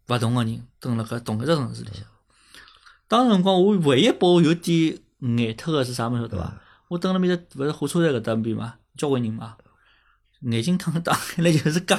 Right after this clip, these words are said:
Speaker 1: 种各样人侪有，侬晓得伐？
Speaker 2: 就是世界民族大熔炉。
Speaker 1: 哇！<laughs> 保安跑出来开，开啥奥运会一样，就全部一枪头搭辣侬面前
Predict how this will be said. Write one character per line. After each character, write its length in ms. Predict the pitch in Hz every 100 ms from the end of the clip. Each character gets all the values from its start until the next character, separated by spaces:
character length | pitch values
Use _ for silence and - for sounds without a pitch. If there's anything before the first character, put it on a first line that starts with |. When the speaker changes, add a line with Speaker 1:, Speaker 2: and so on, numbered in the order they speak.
| -
Speaker 1:
种 180 | 170 202
各 80 | 359
样 180 | 240
人 100 | 202 139
侪 160 | 123 104
有， 160 | 107 113
侬 120 | 110
晓 80 | 107
得 80 |
伐？ 140 | 110 107 - -
Speaker 2:
就 80 | -
是 80 | 87
世 300 | 98 - 135
界 180 | 110 113
民 220 | 95 98
族 200 | 104 92
大 220 | - -
熔 200 | 98 98
炉。 160 | 95 90 196
Speaker 1:
哇！ 200 | 107 107 185 120 - -
<laughs> 560 | 180 554 135 - _
保 80 | 170
安 100 | 190
跑 140 | 214
出 140 | 214 208
来 40 |
开， 160 | 202 208 - -
开 180 | 190 185
啥 80 | 175 - _ _ _ _ 175
奥 120 | 165
运 80 | 202
会 160 | 202
一 40 | 131
样， 120 | 120
就 80 | -
全 240 | - - 123
部 120 | 240
一 60 | 190
枪 200 | - 330
头 100 | 202
搭 140 | 156
辣 80 | 143
侬 100 | 143
面 160 | 131
前 140 | 113